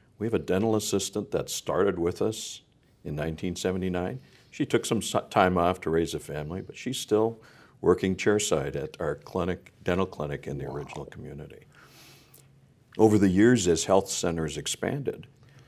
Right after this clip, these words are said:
Speaker 1: we expanded our sites, we added new access points, we added services.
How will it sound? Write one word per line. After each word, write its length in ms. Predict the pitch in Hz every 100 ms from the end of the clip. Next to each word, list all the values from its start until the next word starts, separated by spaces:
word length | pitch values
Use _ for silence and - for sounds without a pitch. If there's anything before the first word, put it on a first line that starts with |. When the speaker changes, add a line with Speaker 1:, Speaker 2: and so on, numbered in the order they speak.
| _ _ -
Speaker 1:
we 180 | 82
expanded 640 | 90 - - 113 92 87 76
our 140 | 76
sites, 460 | - - 101 104 -
we 120 | 78
added 260 | 78 -
new 180 | 85 80
access 420 | 80 82 - 82
points, 460 | - 87 80 80 -
we 120 | -
added 280 | 101 73 -
services. 760 | - 85 85 85 - 76 71